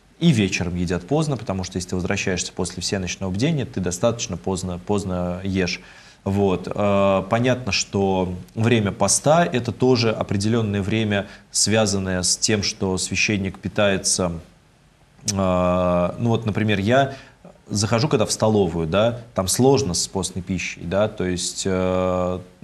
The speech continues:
ты там можешь себе макарошек там наложить, да, но это же тоже нездоровый продукт, да, для, для,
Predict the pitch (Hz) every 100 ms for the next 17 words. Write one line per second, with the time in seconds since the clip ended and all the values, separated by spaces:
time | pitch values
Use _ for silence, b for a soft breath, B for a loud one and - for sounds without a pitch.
0 | 101 107 95 98 110 98 - 90 87 131
1 | 208 - - 95 98 101 104 101 87 110
2 | 151 B B - 104 117 104 98 98 101
3 | 101 98 92 151 113 92 87 95 92 85
4 | 80 - 87 80 - - 104 92 101 101
5 | 92 87 87 - 101